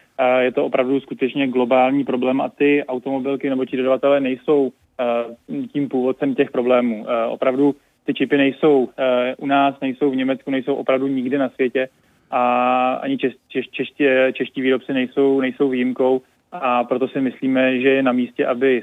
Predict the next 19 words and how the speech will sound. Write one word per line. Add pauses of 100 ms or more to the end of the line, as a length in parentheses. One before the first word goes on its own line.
(120)
stát,
eh,
v
tuhletu
chvíli
a-,
alespoň
částečně
a
dočasně
podpořil, (460)
eh, (840)
tu
oblast
zaměstnanosti,
aby
odlehčil
těm
firmám